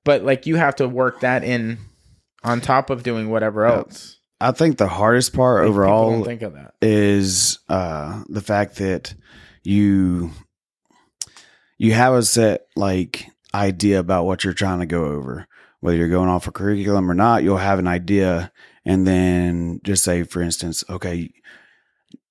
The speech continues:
Speaker 2: well, we just had a full class of nothing but blue, purple, brown," you know, <laughs>
Speaker 1: Yeah.
Speaker 2: come in, and it's like, "Okay, well, I can change this up a little bit."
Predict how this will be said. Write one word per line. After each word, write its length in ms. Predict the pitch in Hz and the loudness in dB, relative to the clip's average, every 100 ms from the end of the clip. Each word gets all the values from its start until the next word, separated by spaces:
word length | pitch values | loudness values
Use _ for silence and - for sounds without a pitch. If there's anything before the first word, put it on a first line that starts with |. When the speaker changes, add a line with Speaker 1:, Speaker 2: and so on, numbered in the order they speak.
| _ _ _ _ | _ _ _ _
Speaker 2:
well, 280 | 113 110 104 | 0 2 2
we 120 | 98 | 2
just 240 | 92 104 92 | 0 0 0
had 240 | 101 98 | -2 -2
a 60 | 87 | -2
full 260 | - 107 | -2 -2
class 380 | 92 110 113 107 | 0 0 0 0
of 60 | 92 | -2
nothing 360 | 98 95 92 | -4 -4 -6
but 320 | 87 87 85 - _ - | -4 -4 -4 -10 _ -10
blue, 380 | 98 101 92 | -4 -2 -2
purple, 400 | 92 101 - 87 80 | -4 -6 -6 -10 -4
brown," 360 | 104 107 87 | -2 -2 -2
you 100 | 90 | -6
know, 220 | 92 92 110 | -6 -2 0
<laughs> 40 | |
Speaker 1:
Yeah. 560 | 160 143 101 117 113 110 | 2 0 -4 -10 -12 -2
Speaker 2:
come 220 | 123 110 | 2 4
in, 160 | 107 101 | 2 2
and 80 | 101 | 2
it's 140 | 101 | 2
like, 180 | 110 98 | 0 2
"Okay, 380 | 104 127 107 104 | 0 0 0 0
well, 520 | 98 98 92 90 90 _ - | 2 0 0 -2 -6 _ -6
I 120 | 113 | -4
can 140 | 113 | -2
change 260 | 101 95 98 | 0 0 0
this 120 | 104 | 0
up 180 | 151 110 | 0 0
a 40 | |
little 180 | 98 90 | 0 -2
bit." 320 | 82 76 52 | -2 -6 -8